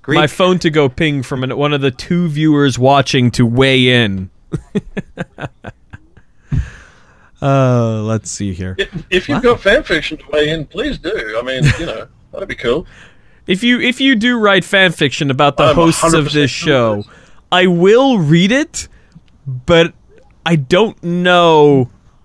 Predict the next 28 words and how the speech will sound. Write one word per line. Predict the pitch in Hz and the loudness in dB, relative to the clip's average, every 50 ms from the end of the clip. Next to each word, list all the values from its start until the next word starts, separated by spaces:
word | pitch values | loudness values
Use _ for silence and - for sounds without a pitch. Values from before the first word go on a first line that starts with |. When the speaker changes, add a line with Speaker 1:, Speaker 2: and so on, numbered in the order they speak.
| _ _ - | _ _ -14
Speaker 2:
how | 131 - 175 160 | -6 -2 0 2
willing | 156 147 143 139 147 151 156 160 156 147 143 139 | 2 2 0 0 0 0 0 0 0 0 0 0
I | 135 135 | 2 2
would, | 131 131 127 123 | 2 0 0 0
a-, | 123 127 - | 0 -2 -2
how | - 160 143 | -2 -2 -2
much | 127 - 117 147 135 - | -4 -4 -4 -4 -4 -2
I'd | - 123 131 - | -2 -2 -2 -2
actually | 120 127 123 - 143 131 123 | -2 -4 -4 -4 -4 -4 -2
want | 113 107 110 110 110 110 113 113 113 107 - - - | -2 -4 -4 -4 -4 -2 -2 -2 -4 -6 -8 -10 -10
to | 110 104 | -8 -6
read | 98 98 92 87 80 | -6 -6 -8 -8 -10
it. | 71 60 - - - - _ _ _ - - - - | -12 -16 -18 -20 -20 -20 _ _ _ -20 -20 -8 -2
I'll | 143 151 151 | 0 2 2
read | 147 170 233 180 185 | 2 2 2 2 2
it | 170 156 | 2 2
as | 156 147 120 131 | 2 2 2 0
a | |
matter | 127 135 131 123 113 95 90 82 | -2 0 0 0 -2 -2 -6 -10
of | - - | -12 -12
course. | - 110 - - - - - - - - - - - - - - - - - - - - | -12 -12 -12 -10 -8 -8 -8 -8 -10 -12 -20 -20 -20 -20 -20 -20 -20 -20 -20 -14 -6 -2
Uh, | 123 131 131 131 127 123 123 123 120 120 117 117 113 113 110 113 | 0 2 2 4 4 4 2 2 2 0 0 -2 -2 -2 -4 -4
let's | 113 113 107 - | -4 -4 -4 -2
Speaker 1:
So, | - 226 226 214 190 | 0 2 2 4 2
Speaker 2:
see. | - | 2
Speaker 1:
I | 202 | 0
guess, | 208 277 330 - - | 0 0 -2 -2 -4
uh, | 220 180 160 143 | -2 -2 -2 -4